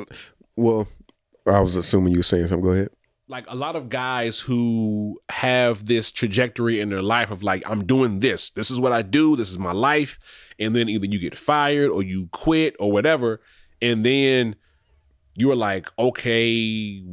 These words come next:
Speaker 2: what do I do? 'Cause I didn't have a plan B. I didn't have a, a, a doctorate in, in whatever, m-, marine biology or, you know, whatever," right?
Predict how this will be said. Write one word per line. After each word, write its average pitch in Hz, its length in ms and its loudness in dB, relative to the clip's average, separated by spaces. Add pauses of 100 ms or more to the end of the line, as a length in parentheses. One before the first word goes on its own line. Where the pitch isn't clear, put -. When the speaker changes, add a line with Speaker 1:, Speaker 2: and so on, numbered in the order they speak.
Speaker 2:
what 104 540 -2
do 120 160 0
I 101 100 -2
do? 95 460 -4
'Cause 90 160 -6
I 104 120 2
didn't 95 220 -2
have 113 240 0
a 101 80 0
plan 90 400 -4
B. 90 460 -8
I 98 80 0
didn't 117 180 -2
have 123 220 0
a, 101 340 0
a, 98 280 -6
a 90 60 -6
doctorate 107 720 -4
in, 95 380 -4 (640)
in 101 460 0
whatever, 110 340 2
m-, 98 220 -4
marine 113 420 0
biology 101 880 -2
or, 95 600 -2 (420)
you 180 120 2
know, 107 160 0
whatever," 156 520 0
right? 147 320 0